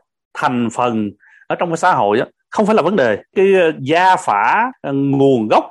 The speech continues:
của mọi người á, đến từ đâu á, không phải là vấn đề. Giới tính không phải là vấn đề. Cái trình độ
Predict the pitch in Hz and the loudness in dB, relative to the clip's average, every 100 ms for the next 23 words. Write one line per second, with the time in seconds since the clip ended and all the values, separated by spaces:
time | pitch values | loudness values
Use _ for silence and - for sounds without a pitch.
0 | _ 120 113 127 180 196 185 190 - 113 | _ -2 0 0 0 -4 -8 -10 -6 -2
1 | 120 139 120 113 135 175 285 156 135 139 | 0 0 2 0 -2 -2 0 0 0 0
2 | 160 - 190 190 196 123 202 113 90 _ | -4 -4 -2 0 -2 -2 -2 -2 -4 _
3 | _ - 131 208 277 240 339 202 151 151 | _ -8 2 2 4 0 0 -4 -4 -4
4 | 110 151 104 - _ _ _ _ - 202 | -4 -4 -4 -6 _ _ _ _ -2 0
5 | 190 - 165 147 127 123 110 107 107 117 | 0 -2 0 2 2 2 0 0 0 -2